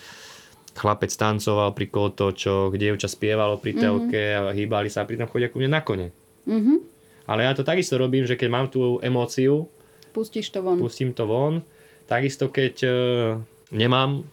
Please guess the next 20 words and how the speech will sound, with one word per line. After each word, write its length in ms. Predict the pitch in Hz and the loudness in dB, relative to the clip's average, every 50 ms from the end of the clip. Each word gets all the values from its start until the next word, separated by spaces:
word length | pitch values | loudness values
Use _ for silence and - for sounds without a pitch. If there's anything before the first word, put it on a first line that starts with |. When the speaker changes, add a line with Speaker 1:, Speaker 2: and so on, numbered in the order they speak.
| - - | -20 -6
Speaker 1:
tú 100 | - 135 | -2 0
náladu 640 | 127 123 120 127 131 131 131 131 139 143 151 156 160 147 | 2 4 4 4 4 4 2 2 2 2 2 0 -2 -4
mimoriadne 560 | 139 117 120 123 131 131 127 127 127 123 127 127 | -2 0 0 2 2 4 4 2 2 2 0 0
komunikovať, 680 | - - 131 127 131 131 123 - - 127 123 123 123 123 | 0 0 0 2 2 0 0 0 0 0 2 0 0 0
tak 200 | - - 120 - - - 113 | 0 -2 -2 -2 -4 -6 -6
poviem, 340 | 107 - 113 117 127 131 123 | -2 0 0 2 2 2 2
že 160 | 117 113 113 | 0 0 0
vieš 240 | 120 120 123 - - | 2 2 0 0 -4
čo, 40 | - | -6
dneska 280 | - - - - - 127 | -8 -8 -8 -6 -4 -2
nemám 240 | 135 139 139 127 127 | -2 0 0 0 0
až 120 | 127 123 | -2 -2
tak 120 | - 120 113 | -2 0 0
náladu 400 | 113 117 123 127 123 120 107 95 | 2 2 2 2 2 0 0 -4
vtipkovať, 720 | - - - 110 104 - - - 123 117 120 127 135 135 | -4 -4 -4 -4 -4 -4 0 2 2 4 4 2 2 2
tak 120 | 131 - 117 | 0 -2 -2
dneska 220 | 117 113 - - 110 | -2 -2 -2 -4 -2
to 100 | - 117 | 0 0
bude 140 | 117 113 | 0 0
také 400 | 107 - 117 - - 113 101 95 | 0 0 -2 0 0 0 0 0